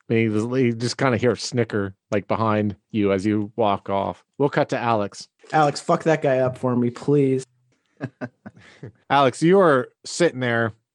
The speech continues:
Speaker 1: at the table and you see Miss Weaver gets up and she starts, like, putting stuff, like, in the bag, like, she's throwing away the wrappers, and she, there's a moment, like, she gets up and she puts some of it, she puts it in this trash can by her desk, and she turns around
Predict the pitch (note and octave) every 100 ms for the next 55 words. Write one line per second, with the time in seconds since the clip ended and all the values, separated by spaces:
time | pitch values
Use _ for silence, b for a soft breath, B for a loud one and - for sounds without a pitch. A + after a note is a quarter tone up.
0 | _ _ - B2+ A#2+ B2 A2+ A2 A2 -
1 | A#2+ A2 A2 A2+ A#2+ - B2 A2+ G#2+ A2
2 | - A#2 G2+ G#2+ F#2+ G#2+ F#2+ G2 A#2+ -
3 | A2 F#2+ G2+ - A2+ G#2 - A2 G2 -
4 | _ B2 A2 A#2 A2 E2+ G2+ G#2 G2+ -
5 | A2 A#2+ A2 G#2+ G#2 F#2+ F#2+ G#2 - G2
6 | G#2+ G2+ - A2 F#2+ - _ _ C#3 C#3
7 | C#3+ D3+ C#3+ C3 C#3+ C3 A#2 B2 A#2+ C3
8 | - A#2+ G#2+ A#2+ - A#2 A#2+ G2 A#2+ B2
9 | A#2 A2+ G#2+ - - - A2 G#2+ B2 A2+
10 | A2 F#2+ G#2+ A#2 - - G#2 B2 A#2 G#2+
11 | F#2+ G#2 A#2+